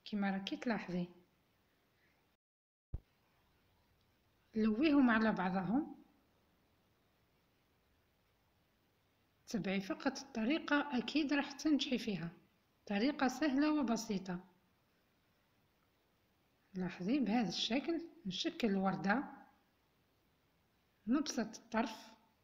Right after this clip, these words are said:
ونحطه كقاعدة، نحطه في صينية الفرن ونخليها تخمر ويتضاعف الحجم تاعها، ثم نطيبها.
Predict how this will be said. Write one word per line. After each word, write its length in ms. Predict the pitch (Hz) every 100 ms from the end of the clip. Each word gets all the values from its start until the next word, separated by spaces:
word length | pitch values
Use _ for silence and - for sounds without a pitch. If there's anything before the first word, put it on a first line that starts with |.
| _ _ _ _ _ _ _ _ -
ونحطه 480 | 196 - 302 - 294
كقاعدة، 840 | 269 233 - 240 196 190 196 196 - - - _ _ _ _ _ _ _ _ _ _ _ _ _ _ _ _ _ _ _ _ _ -
نحطه 440 | 202 - 320 302
في 180 | 247 240
صينية 500 | 214 226 220 240 202 -
الفرن 440 | 196 - 220 330 311 - - _ _ _ _ _ -
ونخليها 760 | 190 - 214 294 262 277 320 302 - - -
تخمر 460 | 262 - 185 175 - - _ -
ويتضاعف 640 | 196 190 190 262 302 -
الحجم 420 | 220 - 247 214
تاعها، 400 | 202 - 262 285
ثم 320 | 311 370 349 269
نطيبها. 640 | 233 220 190 180 165 160